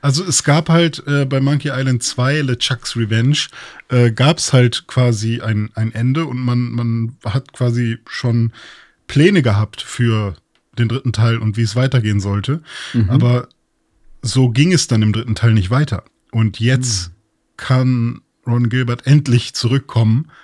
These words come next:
Speaker 1: mit Return to Monkey Island und, äh, den echten dritten Teil, so wie es ursprünglich geplant war, machen.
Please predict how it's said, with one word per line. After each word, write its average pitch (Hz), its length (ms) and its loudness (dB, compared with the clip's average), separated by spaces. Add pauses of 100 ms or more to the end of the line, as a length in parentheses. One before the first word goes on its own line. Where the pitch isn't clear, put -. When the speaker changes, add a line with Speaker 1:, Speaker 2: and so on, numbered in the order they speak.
Speaker 1:
mit 107 240 -2
Return 107 400 -2
to 101 80 -2
Monkey 101 340 -2
Island 107 400 0 (480)
und, 120 560 2
äh, 123 140 -2
den 127 180 -2
echten 170 320 -4
dritten 117 240 -2
Teil, 117 220 2
so 110 160 -2
wie 123 40 2
es 113 120 -4
ursprünglich 123 420 0
geplant 131 460 -2
war, 90 120 -8
machen. 80 300 -12